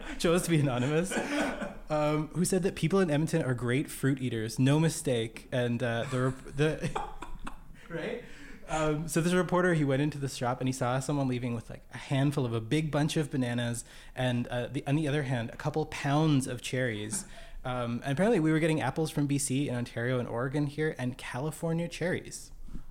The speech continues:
Speaker 2: Wow, that's interesting. So I have, uh, some history with cherries. Um, I don't like the California cherry part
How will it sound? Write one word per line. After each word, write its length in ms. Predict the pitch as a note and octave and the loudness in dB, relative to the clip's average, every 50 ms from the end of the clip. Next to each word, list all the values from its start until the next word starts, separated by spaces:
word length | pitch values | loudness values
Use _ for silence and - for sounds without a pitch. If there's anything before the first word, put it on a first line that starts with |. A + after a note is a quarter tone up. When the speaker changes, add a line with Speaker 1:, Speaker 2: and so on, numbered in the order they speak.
| - - - | -10 -8 -4
Speaker 2:
Wow, 400 | D#3+ C3+ C#3 D3 C3 B2 - - | -2 0 2 2 0 -2 -4 -6
that's 200 | C#3+ D3+ C3+ C#3 | -6 -6 -4 -2
interesting. 360 | D3+ C#3+ C3 B2+ C3 B2+ B2+ C3 | -4 -4 -4 -6 -6 -8 -8 -6
So 200 | - C#3+ C#3 C#3 | -4 -4 -4 -2
I 160 | C#3 C3+ C3+ | -2 0 0
have, 260 | C3 C3+ C3 B2+ C3 | 0 0 -2 -2 -2
uh, 280 | B2+ B2 B2 A#2+ B2 B2+ | -2 0 0 -2 -4 -6
some 200 | - - B2+ A#2+ | -6 -6 -4 -4
history 280 | C3 C3 C3 D3 C3 | -4 -4 -4 -6 -6
with 120 | B2+ A#2 - | -6 -6 -4
cherries. 420 | C3 B2+ B2 B2 - - - C#3+ - - | -4 -4 -4 -4 -6 -8 -10 -12 -12 -8
Um, 420 | - B2+ A#2+ A2+ A2 A2 A2+ A#2 - - - - - - - - - - - - - - | -6 -6 -4 -4 -4 -6 -6 -10 -12 -14 -18 -20 -20 -18 -18 -18 -18 -18 -16 -16 -8 -6
I 60 | C#3+ | -4
don't 120 | B2+ B2+ B2 | -4 -2 -4
like 140 | B2 B2 A#2 | -4 -6 -6
the 80 | - B2 | -8 -6
California 440 | - B2+ A#2+ A#2 - B2+ B2 B2 A#2+ | -6 -6 -6 -6 -6 -6 -6 -6 -6
cherry 280 | - C3 A#2 B2+ C3+ | -6 -6 -6 -6 -6
part 380 | - - - - - - - | -8 -8 -8 -8 -8 -8 -8